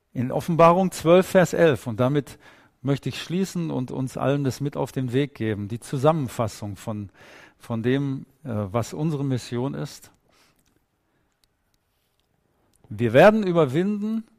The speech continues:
durch das Blut Jesu und das Wort unseres Zeugnisses. Wenn ich glaube, dass er mir vergibt und mich verändert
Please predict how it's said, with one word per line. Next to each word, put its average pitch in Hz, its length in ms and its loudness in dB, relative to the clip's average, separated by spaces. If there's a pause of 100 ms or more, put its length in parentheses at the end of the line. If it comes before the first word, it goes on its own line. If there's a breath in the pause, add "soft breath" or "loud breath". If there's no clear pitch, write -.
(140)
durch 113 200 -6
das - 180 -8
Blut 160 280 -8
Jesu 101 440 -2 (1120)
und 104 580 -8 (100)
das 104 220 -8
Wort 113 200 -4
unseres 113 360 -8
Zeugnisses. - 720 -14 (1800 soft breath)
Wenn 107 300 -2
ich 190 380 0
glaube, 160 520 8
dass 113 220 -2
er 139 140 -2
mir 156 160 -2
vergibt 143 460 -6
und 160 100 -6
mich 160 180 -4
verändert 120 640 -6